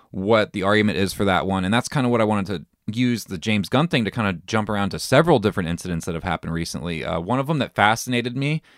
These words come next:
even though I have no skin in the game of Chris Hardwick's career, but Chris Hardwick's firing recently based on stuff that he had done in his past. What, uh, he lost everything in, within, like, twelve hours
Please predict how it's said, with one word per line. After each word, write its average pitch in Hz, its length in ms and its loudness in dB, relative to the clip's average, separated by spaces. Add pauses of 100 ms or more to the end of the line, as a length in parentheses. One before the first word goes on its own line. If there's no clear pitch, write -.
(120)
even 113 240 -2
though 117 160 2
I 101 100 4
have 87 120 -2
no 104 520 4
skin 107 320 -4
in 104 60 0
the 95 80 -2
game 98 220 0
of 87 100 -6
Chris - 220 -2
Hardwick's 90 420 -2
career, 90 420 -4 (320)
but 117 120 -8
Chris 180 160 0
Hardwick's 170 400 0
firing 80 480 -4
recently 92 420 -4
based 104 320 -2
on 104 340 0
stuff 120 300 0
that 92 140 -6
he 127 160 -2
had 123 160 2
done 85 180 0
in 82 120 -2
his 123 180 0
past. 78 480 -6 (640)
What, 107 360 -2
uh, 110 200 0 (240)
he 127 200 -2
lost 117 380 2
everything 104 600 0
in, 107 180 -2
within, 113 240 0
like, 90 160 -4
twelve 110 300 -2
hours 101 420 0